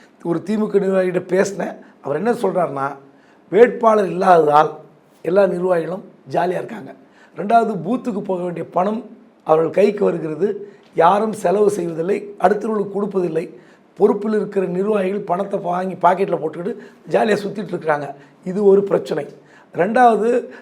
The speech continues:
வேட்பாளர் நேரடியாக இல்லாததால் எப்படியும் வெற்றி பெற போகிறார்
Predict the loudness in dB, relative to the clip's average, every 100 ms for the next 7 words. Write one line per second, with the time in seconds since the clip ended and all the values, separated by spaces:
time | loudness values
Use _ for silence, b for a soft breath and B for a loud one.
0 | B 6 10 10 10 8 8 6 2 4
1 | 6 4 4 2 2 2 4 2 2 -8
2 | B B 4 4 6 2 4 4 2 0
3 | 2 2 4 2 2 2 0